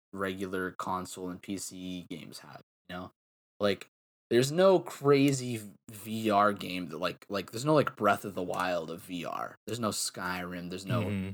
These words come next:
Speaker 1: there's no Call of
Speaker 2: Mm-hmm.
Speaker 1: Duty. You know, nothing, like, insane that was like, "Dude, you gotta get a V R headset."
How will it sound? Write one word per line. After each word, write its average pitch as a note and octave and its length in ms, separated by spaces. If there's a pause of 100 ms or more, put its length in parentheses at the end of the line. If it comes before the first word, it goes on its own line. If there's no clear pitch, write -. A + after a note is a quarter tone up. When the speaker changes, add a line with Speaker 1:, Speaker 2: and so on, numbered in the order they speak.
Speaker 1:
there's G#2+ 100
no G#2+ 100
Call A2 380
of G#2 100
Speaker 2:
Mm-hmm. G2 60
Speaker 1:
Duty. G#2 680 (320)
You G#2+ 100
know, G2+ 140
nothing, A2+ 480
like, G2 320
insane G2 800
that F#2 160 (100)
was G2+ 180
like, F2+ 220
"Dude, F#2+ 180
you F2+ 200
gotta G#2 280
get G#2 300 (200)
a G#2+ 120
V G#2 240
R F#2+ 160
headset." F#2 460